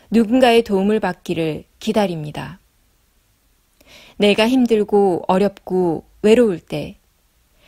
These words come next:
내 안에 있는 또 다른 나의 존재를 믿고 말을 걸고 대화를 하며 도움을 요청한 적이 있는 사람은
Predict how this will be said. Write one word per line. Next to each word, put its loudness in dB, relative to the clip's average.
내 4
안에 4
있는 0
또 0
다른 2
나의 2
존재를 -4
믿고 -4
말을 2
걸고 -6
대화를 0
하며 -4
도움을 4
요청한 -2
적이 -4
있는 -4
사람은 -8